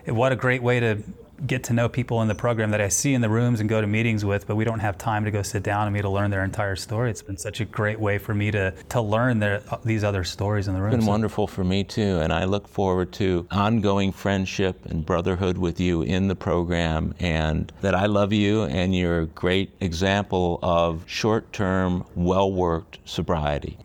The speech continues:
Speaker 1: Wow, thank you, Howard. I'm glad that you say that it's short-term, because there's still a lot of, <laughs> a lot of times where I feel like I should have this situation figured out, and I don't yet. And it gives me relief to know that, yes, two years is still very short. I still have a lot to learn.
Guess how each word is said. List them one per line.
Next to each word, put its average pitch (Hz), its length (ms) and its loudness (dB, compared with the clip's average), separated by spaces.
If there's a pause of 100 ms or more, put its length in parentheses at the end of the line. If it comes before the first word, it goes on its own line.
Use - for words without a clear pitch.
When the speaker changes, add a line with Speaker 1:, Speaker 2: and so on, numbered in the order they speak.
Speaker 1:
Wow, 107 320 0
thank 110 220 -4
you, 101 80 -4
Howard. 95 320 -4
I'm 113 180 0
glad 135 240 2
that 131 100 0
you 107 140 0
say 123 320 0
that 110 120 2
it's 101 140 -2
short-term, 107 540 -2
because 98 300 0
there's 104 180 0
still 113 260 0
a 101 60 0
lot 107 240 0
of, - 260 -10
<laughs> - 80 -14
a 151 40 -2
lot 143 140 4
of 117 60 0
times 113 360 -4
where 107 100 2
I 104 60 2
feel 110 180 -2
like 104 160 0
I 117 120 2
should 127 380 -2 (280)
have 143 180 0
this 120 140 2
situation 117 500 0
figured 104 400 0
out, 95 260 0
and 104 140 0
I 95 100 2
don't 101 340 0
yet. 90 300 0 (360)
And 113 140 2
it 101 80 -2
gives 113 180 0
me 117 120 2
relief 101 380 2
to 110 80 -4
know 95 220 2
that, 95 160 -2
yes, 95 420 -2
two - 140 -4
years 101 340 0
is 92 80 -6
still 95 240 -2
very 92 240 0
short. 92 320 -4
I 98 200 0
still 107 220 -4
have 104 140 -2
a 95 100 -2
lot 90 300 -4
to - 120 -8
learn. 87 320 -4